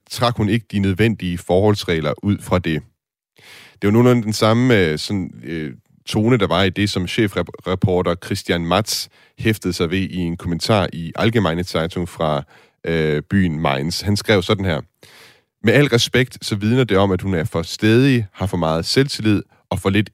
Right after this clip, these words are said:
indsigt og selvrefleksion, og det i lyset af en situation, hvor de katastrofale konsekvenser af den politik, som Merkel i høj grad er ansvarlig for, bliver tydeligere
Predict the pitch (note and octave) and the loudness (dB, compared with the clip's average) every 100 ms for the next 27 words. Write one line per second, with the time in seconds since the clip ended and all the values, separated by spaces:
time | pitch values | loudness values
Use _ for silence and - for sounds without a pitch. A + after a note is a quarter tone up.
0 | - A#2+ C3+ - G2+ - - D#3+ - - | 0 2 2 0 -2 -2 -4 -2 -2 0
1 | A#2+ G#2 F#2+ - G#2 D#2+ - - _ A2 | 0 0 -2 -2 -2 -2 -6 -20 _ -2
2 | G2+ C#3 B2+ C#3 A2+ G#2 F2+ F2+ - E2+ | 2 2 2 -2 -2 0 0 -2 -4 -6
3 | D#2+ C3 A#2+ F2+ F#2+ F2 E2 D2+ G2+ E2+ | -4 0 0 2 2 0 -2 -8 -4 -4
4 | - F2+ A2 E2+ - E2+ - - A#2+ - | -4 0 0 0 -4 -6 -4 0 0 0
5 | F2 F2+ A2 A2+ F#2+ F2+ - D3 - _ | -4 -2 -2 -2 -2 -4 0 -2 -2 _
6 | - _ - G#2+ F#2+ F2 G2+ G2+ - F2+ | -20 _ 0 2 4 2 0 -2 -4 -2
7 | C3 A#2+ - F#2 D2 D#2+ D2 - A#2 E2 | 0 0 0 -2 0 -4 -6 -2 -2 -2
8 | - E2+ E2+ - F#2+ - F#2+ G2 G2 E2 | -2 -4 -4 -4 -4 -4 -2 0 0 -2